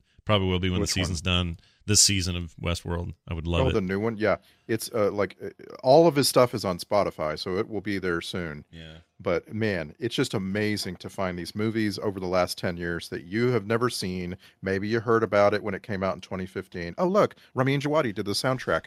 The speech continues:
Speaker 2: That's gonna be good music.
Speaker 1: Yeah, he's very good. He's really a Game of Thrones guy. Did the same, same good work over there. All right. Uh,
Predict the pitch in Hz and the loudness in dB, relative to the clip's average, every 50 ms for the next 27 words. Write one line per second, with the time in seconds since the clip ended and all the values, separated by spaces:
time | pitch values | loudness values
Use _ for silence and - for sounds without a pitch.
0 | - _ - 98 95 - - 113 92 92 95 90 95 90 82 85 82 80 - - | -6 _ -4 -4 -4 -4 -4 -6 -6 -6 -4 -4 -4 -4 -4 -6 -8 -10 -12 -10
1 | - 80 78 76 69 65 73 82 104 98 87 82 82 67 65 64 62 60 64 69 | -6 -4 -4 -4 -4 -4 -4 -4 -4 -4 -4 -4 -6 -8 -8 -10 -12 -12 -12 -14
2 | - - - _ _ _ _ _ _ _ - 107 101 113 113 113 117 113 110 117 | -18 -20 -20 _ _ _ _ _ _ _ -8 -4 -2 0 0 0 0 0 0 0
3 | 120 117 107 120 127 123 117 - 135 139 110 - 107 - - 71 - _ _ - | 0 0 2 2 0 0 0 -2 -2 -2 -2 -2 -4 -6 -6 -8 -12 _ _ -10
4 | 107 98 90 98 - 104 101 101 98 95 - - - - 113 110 107 104 92 107 | -8 -8 -8 -6 -8 -6 -6 -6 -8 -10 -12 -12 -8 -6 -6 -4 -4 -4 -4 -4
5 | 113 98 110 113 - - 113 107 95 82 80 - - _ _ _ _ _ _ _ | -2 -2 -2 -4 -2 -2 -2 0 0 0 -2 -4 -8 _ _ _ _ _ _ _
6 | - - _ _ _ _ - 110 107 80 - - - - _ _ - 117 113 113 | -20 -20 _ _ _ _ -2 0 0 0 -2 -6 -14 -18 _ _ 2 4 4 6
7 | 113 117 117 113 104 | 6 6 6 6 6